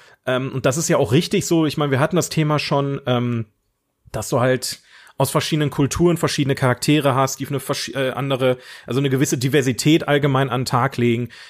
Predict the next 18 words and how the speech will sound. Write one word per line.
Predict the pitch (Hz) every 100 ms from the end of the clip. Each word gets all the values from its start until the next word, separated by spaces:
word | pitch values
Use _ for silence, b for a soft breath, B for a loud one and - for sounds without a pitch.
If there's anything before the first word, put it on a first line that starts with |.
| B
Halt | 110 139
wieder | 147 143
so | 139
eine, | 139 139 139 _ - 143
aus | 143 -
meiner | 139 170 180
Sicht | 143 -
sehr | 143 143
unnötige | - 180 196 196 160 151 139
Love | 127 120 151
Story, | - 160 156 156
um | 131
zu | -
zeigen, | - 131 143
dass | 135
der | 127
Hauptcharakter, | 135 139 131 123 127 120 117
ähm, | 117 113 117